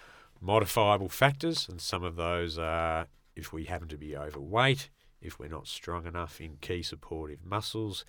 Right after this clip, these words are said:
our lifestyle, recreational habits over, over many years, if we play a lot of high-impact sport, netball or our local football codes, that can lead to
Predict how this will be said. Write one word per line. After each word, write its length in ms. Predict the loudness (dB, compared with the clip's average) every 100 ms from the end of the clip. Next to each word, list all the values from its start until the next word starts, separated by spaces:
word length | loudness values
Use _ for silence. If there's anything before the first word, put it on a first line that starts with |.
| -4
our 300 | 0 2 2
lifestyle, 800 | 6 6 6 4 2 4 2 2
recreational 920 | 0 0 2 4 2 0 -2 -2 -4 -2
habits 300 | -2 -2 2
over, 460 | 4 4 4 2 0 -2
over 160 | -2 0
many 180 | -2
years, 460 | 0 2 6 6 4
if 180 | -2 -6
we 100 | -8
play 220 | -4 -2
a 60 | -2
lot 100 | -2
of 60 |
high-impact 500 | 0 0 0 -6 -8
sport, 540 | -10 -2 0 0 -2 -6
netball 360 | -6 -4 -10 -6
or 360 | -6 -6 -6
our 120 | -6
local 340 | -4 -6 -6 -10
football 460 | -4 -4 0 -2
codes, 480 | 2 4 4 4 0
that 180 | -6 -6
can 220 | -8 -8 -6
lead 280 | -4 -4
to 340 | -4 -4 -4